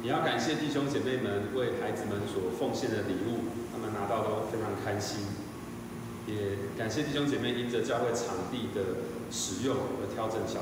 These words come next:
家聚会的安排。在每一年的儿童营，不仅是教会的大活动，对孩子来说也是非常特别的一个礼拜。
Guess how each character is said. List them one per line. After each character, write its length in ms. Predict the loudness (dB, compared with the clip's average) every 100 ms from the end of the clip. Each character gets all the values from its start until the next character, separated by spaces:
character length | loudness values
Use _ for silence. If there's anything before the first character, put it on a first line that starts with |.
| -2
家 160 | -2
聚 80 | -2 -4
会 80 | -4
的 80 | -4
安 120 | -6 -8 -8
排。 160 | -8 -8 -8 -10 -8 -8 -8 -6 -6 -6 -6 -6 -8 -8 -8 -8 -8 -8 -8 -10 -10 -6
在 140 | -2 0
每 140 | 2
一 100 | 2
年 220 | 2 2
的 360 | 4 4 2 2
儿 160 | 0 2
童 160 | 2
营， 160 | 2 0
不 120 | 0
仅 220 | -2 -2
是 420 | -2 0 2 0 0
教 280 | 0 2
会 80 | 2 2
的 200 | 0 0
大 280 | 0 0
活 240 | 0 0 0
动， 120 | 0 0 -4 0
对 300 | 2 2 2
孩 120 | 0
子 160 | 0 0
来 160 | 0
说 160 | 0 0 2
也 60 |
是 120 | 2 0 0
非 160 | 0 0
常 240 | 0 -2
特 280 | -2 0 0 2
别 200 | 0 0
的 240 | 0 0 -4 -6 -4
一 60 |
个 120 | -2 0
礼 180 | 0 0
拜。 380 | 0 0 -4